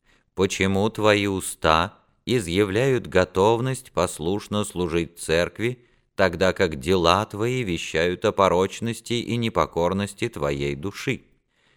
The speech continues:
Послушание — угоднее небу, чем пожертвование».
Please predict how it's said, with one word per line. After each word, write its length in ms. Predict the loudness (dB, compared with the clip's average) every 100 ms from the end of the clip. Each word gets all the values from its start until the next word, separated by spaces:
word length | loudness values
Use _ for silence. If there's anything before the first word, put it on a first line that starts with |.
| _ _
Послушание — 1160 | 0 0 0 -2 -2 0 2 2 0 -2 -4 -8 _ _ -2
угоднее 880 | -2 0 2 4 4 0 -4 -2
небу, 500 | 0 0 0 0 -2
чем 380 | -4 -2 -2 -2
пожертвование». 1040 | -2 0 0 -2 -2 -6 -6 -6 -8 -10